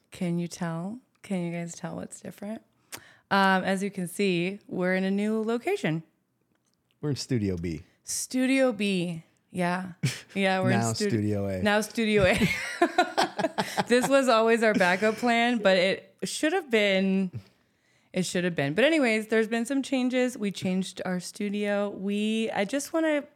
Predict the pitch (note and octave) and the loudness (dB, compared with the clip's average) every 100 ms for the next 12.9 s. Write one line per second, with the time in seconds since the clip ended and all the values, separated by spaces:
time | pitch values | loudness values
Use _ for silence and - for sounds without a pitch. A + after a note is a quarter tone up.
0 | - F#3+ G#3 A3 E3 A#2 - D3+ - F3 | -4 -2 0 -2 -2 -2 -4 -6 -4 -4
1 | E3+ F#3 F#3 F#3 - - C#3 D3 A2+ A2+ | -4 -6 -8 -6 -6 -2 0 0 0 -2
2 | A#2+ G#2 A#2+ C3+ D3 G#2+ A#2 - D3 - | -2 -2 0 0 0 -2 -6 -2 -2 -2
3 | F2+ F#2 - G#3+ A3 A3+ G#3 G#3 G#3 A3+ | -2 -2 4 4 4 2 2 4 4 4
4 | A3+ A3+ A#3+ A#3 B3 - G#3 F3 G#3+ D#4 | 2 2 0 0 0 0 0 0 0 -2
5 | - - _ F#3 F#3+ G3 F#3+ F#3+ F#3+ - | -6 -16 _ 0 2 4 4 2 0 -4
6 | F3+ E3 - A3+ C4 D#4 D#4+ - F#3+ F3+ | -2 -2 -2 0 2 0 -2 -2 0 0
7 | F3+ G3+ F#3 F3+ F3+ F3 F3 _ - E3+ | 0 0 4 4 4 2 -2 _ -4 -2
8 | E3 E3 F3+ F#3 G3 F#3 F#3 F#3 E3+ G#3 | 0 0 0 2 2 2 0 0 -2 0
9 | C4 C4+ C4+ C4 - G3 F#3 F3+ F3+ G#3 | 0 4 2 2 0 2 2 0 0 0
10 | A3+ G3 - G3 F#3 F#3+ F3+ E3 F#3 G3 | 0 -2 -4 -6 -2 2 2 2 0 -4
11 | - F#3 F3+ E3 D3+ D3+ E3 E3 D#3+ - | -2 -2 -2 -2 -2 -4 -6 -4 -6 -4
12 | F#3+ F#3 F3 E3 D#3+ D#3 D3+ D3 | -4 -2 -2 -4 -4 -2 -2 -2